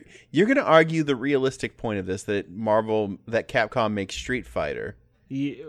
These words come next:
Speaker 2: yeah.
Speaker 1: Which is, like, now they make Marvel versus Street Fighter. But this is not versus Street Fighter. This is versus Street Walker.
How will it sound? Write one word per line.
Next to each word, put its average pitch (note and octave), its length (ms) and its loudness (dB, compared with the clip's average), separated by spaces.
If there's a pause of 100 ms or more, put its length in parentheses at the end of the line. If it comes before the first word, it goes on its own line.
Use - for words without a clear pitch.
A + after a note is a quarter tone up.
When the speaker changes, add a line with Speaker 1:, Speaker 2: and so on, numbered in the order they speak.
(120)
Speaker 2:
yeah. B2+ 680 -4
Speaker 1:
Which B2 220 2
is, A2+ 180 -2
like, A2+ 200 2
now G#2+ 260 0
they G#2 140 -2
make G2+ 240 -4
Marvel G2+ 400 0
versus G#2 440 0
Street F#2+ 260 -8
Fighter. F2+ 160 -4
But G2+ 140 -6
this D3+ 180 -2
is C3 120 -4
not A#2+ 300 2
versus F#2+ 340 -6
Street B2+ 260 -6
Fighter. B1 320 -8 (280)
This D#3 180 0
is C#3+ 60 -2
versus G2 340 -4
Street F2 220 -6
Walker. E2 560 -2